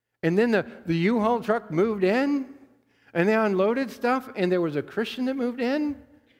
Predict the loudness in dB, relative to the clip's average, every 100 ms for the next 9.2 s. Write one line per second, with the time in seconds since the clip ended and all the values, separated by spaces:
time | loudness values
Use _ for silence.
0 | _ _ _ _ _ _ _ _ _ -6
1 | -2 0 0 -4 -4 -2 0 -2 -4 -6
2 | -8 -8 -10 -8 -10 -10 -10 -10 -12 -12
3 | -12 -14 -14 -14 -16 -16 -16 -16 -16 -16
4 | -18 -20 -20 _ _ _ _ _ _ _
5 | _ _ _ _ _ _ _ _ _ _
6 | _ _ _ _ _ _ _ _ _ _
7 | _ _ _ _ _ _ _ _ _ _
8 | -12 -4 -2 -2 -6 -18 -2 2 2 0
9 | -14